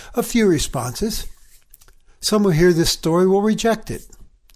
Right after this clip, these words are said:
They'll reject the offer God is making. They will reject it as preposterous. And for others, the response might be repentance and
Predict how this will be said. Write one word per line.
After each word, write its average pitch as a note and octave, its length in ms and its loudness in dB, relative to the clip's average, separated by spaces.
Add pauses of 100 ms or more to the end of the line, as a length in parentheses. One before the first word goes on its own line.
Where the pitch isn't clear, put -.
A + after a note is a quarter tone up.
(260)
They'll E3 120 -4
reject E3+ 560 0
the G3 80 -2
offer F3+ 420 0
God D#3 300 0
is C#3+ 160 -4
making. C#3 500 -4 (1300)
They F3 400 2
will F3 300 2 (300)
reject F#3 480 0
it F3+ 100 2
as F#3+ 140 0
preposterous. - 1040 -6 (1160)
And G#3+ 160 2
for A3 180 6
others, C#4 300 2
the A#3+ 60 0
response G#3+ 540 2
might G#3+ 240 0
be G#3 140 2
repentance A#3 880 -2
and E3 180 -2